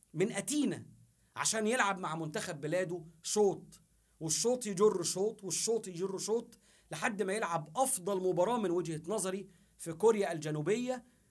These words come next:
وسون ينادم على اللاعب ويسلم عليه ويصافحه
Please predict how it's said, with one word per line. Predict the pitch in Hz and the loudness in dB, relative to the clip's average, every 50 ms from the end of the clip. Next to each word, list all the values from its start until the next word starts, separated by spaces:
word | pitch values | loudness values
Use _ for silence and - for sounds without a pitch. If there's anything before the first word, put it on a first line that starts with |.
| _ _ - | _ _ -4
وسون | 170 170 - - 220 240 254 254 247 233 202 185 190 190 | 2 4 4 6 6 6 4 4 2 0 -2 -4 -8 -4
ينادم | 156 165 170 208 247 269 262 208 226 214 | -2 2 4 4 4 4 4 2 0 -2
على | 156 165 170 | -2 -4 -4
اللاعب | 160 151 160 196 196 175 175 160 | -4 0 0 0 0 0 -2 -2
ويسلم | 156 151 151 147 208 202 208 190 175 143 | -2 -2 -2 -2 -2 -2 -2 -4 -4 -4
عليه | 131 131 147 180 190 | -4 -4 -2 0 0
ويصافحه | 180 165 156 151 127 - 151 135 - 214 202 - 190 190 | 0 0 -2 0 -2 -2 0 0 -2 -2 -2 -2 -6 -8